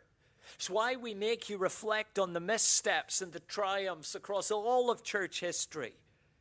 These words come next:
It's why we push you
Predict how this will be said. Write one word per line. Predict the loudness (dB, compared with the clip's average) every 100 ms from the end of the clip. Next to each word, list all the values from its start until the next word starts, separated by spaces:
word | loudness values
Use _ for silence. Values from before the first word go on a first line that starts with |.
| _ _ _ _ _ _ _
It's | -8 -6
why | -8 -10 -6 -4
we | -6 -12
push | -6 -2 0 -2 0
you | 0 0